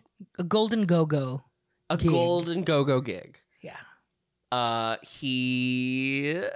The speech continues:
Speaker 2: was let go after a probationary period because he was
Speaker 1: Performance.
Speaker 2: not up to Top standards.
Speaker 1: Yeah.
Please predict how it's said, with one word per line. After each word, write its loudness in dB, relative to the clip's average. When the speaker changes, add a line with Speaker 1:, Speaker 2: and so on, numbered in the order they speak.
Speaker 2:
was -2
let 0
go 0
after 0
a 2
probationary -2
period 0
because -10
he -2
was 2
Speaker 1:
Performance. -4
Speaker 2:
not 2
up -2
to -8
Top -4
standards. -8
Speaker 1:
Yeah. -4